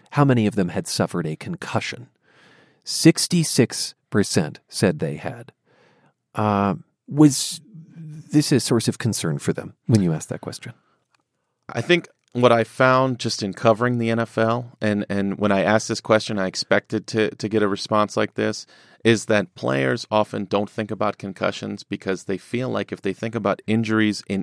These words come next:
Speaker 2: any way, it will hamper how aggressive they can be and how much they can live in the moment when they're on the field. If you have a middle linebacker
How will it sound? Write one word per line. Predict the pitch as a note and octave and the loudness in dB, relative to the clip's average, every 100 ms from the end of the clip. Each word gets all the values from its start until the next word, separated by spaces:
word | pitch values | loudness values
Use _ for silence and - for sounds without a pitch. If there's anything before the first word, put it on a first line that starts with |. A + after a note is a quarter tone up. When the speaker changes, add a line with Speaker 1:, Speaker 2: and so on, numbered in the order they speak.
| - | -2
Speaker 2:
any | B2 C3 | -2 -2
way, | G#2+ G#2+ F#2+ F2+ - - - | 0 0 0 -2 -6 -18 -4
it | A2+ G2+ | -2 0
will | G#2+ | 0
hamper | G#2 G#2+ G#2+ G#2 G#2 | -2 -2 -2 0 -2
how | G2 G#2 G2+ | 0 0 0
aggressive | F2 G2 G2+ - G2 | 0 -2 -2 -4 -6
they | - G2 | -2 -4
can | - F#2+ | -4 -4
be | G2 F#2+ - - - | -2 -2 -4 -12 -12
and | - G2+ | -2 0
how | F#2+ G2+ G2+ - - | 2 4 4 2 0
much | G#2 A2+ - | 2 2 2
they | A2 | 0
can | G#2 | 0
live | G2 G#2 G2+ | 2 2 2
in | |
the | F#2+ | -2
moment | F2+ F#2+ F#2 - | -2 -2 -2 -2
when | F#2 F#2 | -2 0
they're | F2+ | 0
on | F2+ F2 | 0 -2
the | |
field. | - F#2 D#2+ A1 _ - - - _ - | -4 -2 0 -2 _ -20 -20 -20 _ -2
If | A2 | 4
you | B2+ | 6
have | D3+ C3 | 6 4
a | |
middle | B2 B2+ B2 | 4 4 2
linebacker | A#2+ A2+ F#2+ F2 F2 | 0 0 -4 -6 -8